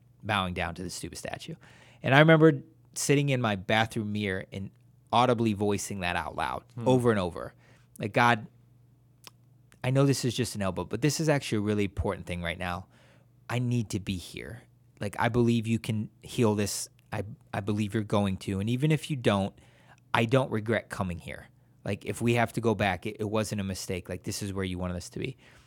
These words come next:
Speaker 1: So just kinda praying Daniel three over and over again out loud. I never really, I never opened my Bible. I just knew that was Daniel three. And I kid you not, the next day,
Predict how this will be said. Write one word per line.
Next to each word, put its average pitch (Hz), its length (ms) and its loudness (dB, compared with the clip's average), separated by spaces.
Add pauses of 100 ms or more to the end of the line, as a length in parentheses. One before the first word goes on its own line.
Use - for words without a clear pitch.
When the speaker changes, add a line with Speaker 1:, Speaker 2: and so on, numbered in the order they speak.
(180)
Speaker 1:
So 143 160 2
just 147 240 0
kinda 170 180 4
praying 120 440 0
Daniel 101 320 0
three 101 280 -2
over 92 180 -2
and 90 80 -4
over 92 200 -4
again 95 340 -6 (520)
out 147 120 0
loud. 147 440 6 (140)
I - 80 -20
never 120 200 -2
really, 113 320 2 (180)
I 127 60 2
never 143 280 8
opened 123 280 8
my 95 120 2
Bible. 107 360 4
I 101 80 4
just 98 200 -4
knew 104 100 0
that 95 160 0
was 92 140 -6
Daniel 92 300 -2
three. 98 320 -4 (480)
And 117 340 -4
I 120 80 -2
kid 135 160 0
you 120 60 0
not, 120 160 0
the 101 80 -2
next 117 580 -2 (200)
day, 95 480 2